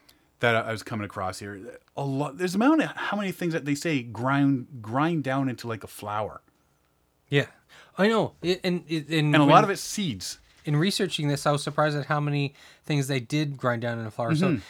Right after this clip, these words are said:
Speaker 2: it'd be interesting to see how much plant material it would take to, like, <laughs> cook up a loaf of bread.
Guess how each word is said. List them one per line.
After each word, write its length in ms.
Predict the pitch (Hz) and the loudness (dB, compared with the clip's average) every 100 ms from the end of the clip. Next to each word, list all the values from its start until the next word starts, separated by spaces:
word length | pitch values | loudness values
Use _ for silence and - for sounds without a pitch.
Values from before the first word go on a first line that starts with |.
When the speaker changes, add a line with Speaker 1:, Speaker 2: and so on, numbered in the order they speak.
| - | -12
Speaker 2:
it'd 100 | 156 | -6
be 120 | 151 226 | 0 0
interesting 480 | 240 220 - 190 | 2 0 0 -4
to 60 | 156 | -4
see 580 | - - 170 160 147 - _ _ _ _ _ - | -4 -2 -2 -2 -4 -10 _ _ _ _ _ -14
how 540 | - - 170 165 156 127 | -12 -2 0 0 0 0
much 540 | 151 151 - - - _ _ _ _ | 0 0 -4 -10 -14 _ _ _ _
plant 280 | - 151 170 | -2 0 0
material 340 | 170 147 147 131 | -2 -2 -2 -2
it 40 | |
would 120 | 123 | -4
take 260 | - 143 143 | -4 -4 -4
to, 100 | 127 | -8
like, 200 | 117 110 | -8 -8
<laughs> 140 | - | -8
cook 220 | - 139 143 | -2 -2 -2
up 160 | 127 | -4
a 40 | 127 | -2
loaf 260 | 131 - | -2 -4
of 160 | 113 - | -12 -10
bread. 320 | 113 - 127 | -10 -8 -10